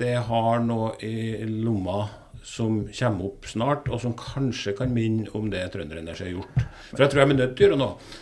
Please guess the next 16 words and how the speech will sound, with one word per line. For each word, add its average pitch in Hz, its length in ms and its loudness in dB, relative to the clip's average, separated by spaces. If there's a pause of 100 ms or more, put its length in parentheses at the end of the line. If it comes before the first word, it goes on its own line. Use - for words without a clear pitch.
(100)
For 135 80 2
det 131 80 4
er 117 60 2
ikke 131 100 0
noe 127 140 0
grunn, 143 320 4 (260)
de - 140 2
har 113 100 2
ikke 151 140 0
noe 131 160 2
grunn 135 320 4 (180)
til 151 140 -2
å - 80 -6
sylte - 640 -8
ned 120 220 2
egenkapital, 120 580 0